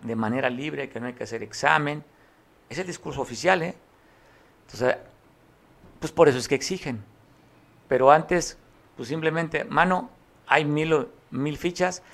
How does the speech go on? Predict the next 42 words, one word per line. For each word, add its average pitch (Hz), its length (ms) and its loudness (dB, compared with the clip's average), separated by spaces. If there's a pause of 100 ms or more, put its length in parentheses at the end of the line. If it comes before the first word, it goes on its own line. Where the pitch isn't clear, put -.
(220)
solamente 147 600 6
hay 139 160 6
doscientas 123 800 -2
plazas - 600 0 (120)
para 113 160 -2
estudiar 131 560 0 (460)
y 135 80 -10
tienes 160 220 -6
que 170 100 -6
prepararte 139 600 0
para - 260 -2
tratar 135 260 -4
de 127 100 -2
ser 127 100 -2
el 123 80 -4
mejor. 120 300 -4 (680)
Y 131 120 -4
aquí, 165 280 0
pues, 156 380 2 (400)
a 123 140 2
través 135 280 -4
de 147 60 -6
un 151 60 -2
movimiento, 156 520 -4
pues - 180 -16
quieren 113 300 -4
llegar, 147 380 -4 (760)
porque 135 280 4
así 160 160 2
también 156 300 2
sucede 143 440 0
con 123 140 -4
las 110 160 -2
plazas 110 400 -6
de 120 120 -6
maestro. 147 520 -8 (1000)
A 92 140 0
través 117 280 -2
del 131 100 -6
movimiento 143 420 0
de 170 100 0
marcha 151 360 0